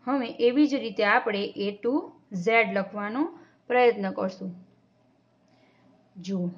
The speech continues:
એ બી સી ડી લખાય છે, પછી જગ્યા છોડવા માટે પાછી કઈ આવશે? સ્પેસ બાર કી આવશે.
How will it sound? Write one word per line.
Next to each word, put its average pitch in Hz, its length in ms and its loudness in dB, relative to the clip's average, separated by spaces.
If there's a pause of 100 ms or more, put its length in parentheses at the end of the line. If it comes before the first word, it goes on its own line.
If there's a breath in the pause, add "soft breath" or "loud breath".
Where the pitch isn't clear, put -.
(220)
એ 196 80 -4
બી 202 100 -4
સી 202 160 -6
ડી 196 100 -4
લખાય 214 260 -2
છે, 240 80 -12
પછી 202 200 -8
જગ્યા 202 340 -2
છોડવા 214 240 -4
માટે 214 160 -4
પાછી 220 280 -2
કઈ 254 200 2
આવશે? 226 600 0 (320 loud breath)
સ્પેસ 214 440 0
બાર 202 220 0
કી 202 180 -6
આવશે. 233 380 0